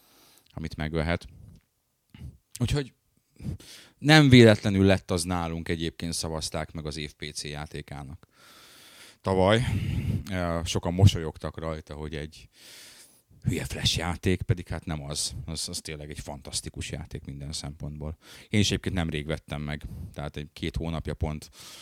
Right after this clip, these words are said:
ö, Ve-, Ve-, Ve-, Vegához hasonló életszituációban, ahol,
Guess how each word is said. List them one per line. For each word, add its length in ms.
ö, 60
Ve-, 200
Ve-, 160
Ve-, 140
Vegához 520
hasonló 500
életszituációban, 1000
ahol, 300